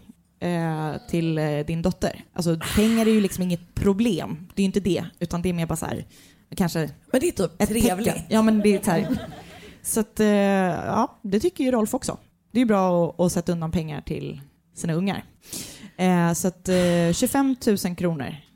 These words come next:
Speaker 1: sätter han in på Carmencita och, eh, Rolfs, eh,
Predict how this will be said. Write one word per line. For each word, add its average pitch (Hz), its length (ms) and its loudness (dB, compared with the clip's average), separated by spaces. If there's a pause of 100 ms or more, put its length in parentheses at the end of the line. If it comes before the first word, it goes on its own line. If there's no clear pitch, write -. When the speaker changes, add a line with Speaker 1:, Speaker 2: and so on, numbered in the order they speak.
(100)
Speaker 1:
sätter 165 260 -4
han 139 100 -6
in - 180 -12 (280)
på - 260 -2 (460)
Carmencita 160 640 -2
och, - 320 -8 (140)
eh, - 240 -6 (100)
Rolfs, - 720 -2
eh, 58 360 -4